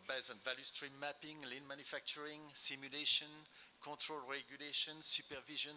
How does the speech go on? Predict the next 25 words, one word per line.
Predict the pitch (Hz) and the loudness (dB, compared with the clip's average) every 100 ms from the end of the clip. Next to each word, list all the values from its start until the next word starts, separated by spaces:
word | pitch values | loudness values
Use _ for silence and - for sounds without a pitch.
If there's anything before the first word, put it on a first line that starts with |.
| 131 | -8
robotics, | 135 147 143 143 143 - - | -6 -6 -4 -4 -2 -4 -4
cobotics. | 135 131 135 - 139 - - - - - - - - | -6 -8 -4 -4 2 0 0 -10 -10 -14 -18 -12 -6
All | 170 | -6
this | 165 165 - | 0 0 0
kind | 151 | -4
of | 143 - | -6 -6
technology | 135 131 117 127 | -6 -6 -4 -4
have | 107 | -4
been | 113 | -10
used. | 104 90 143 | -4 -4 -2
What | 139 165 | -2 4
you | |
see | 147 180 | 6 6
here | 160 170 160 | 2 -2 2
is | - | 4
something | 156 139 139 131 | 4 0 -8 -6
different. | 135 147 170 - | -6 -4 2 2
It's | 131 | 2
what | 143 123 139 | -2 -6 -8
we | |
call | 127 120 | -10 -8
a | 107 | 0
Jackson. | 143 131 - 160 185 - - - - - | 0 2 0 -2 -8 -14 -14 -14 -14 -16
It's | - 139 - - | -10 2 8 8
a | 151 | 6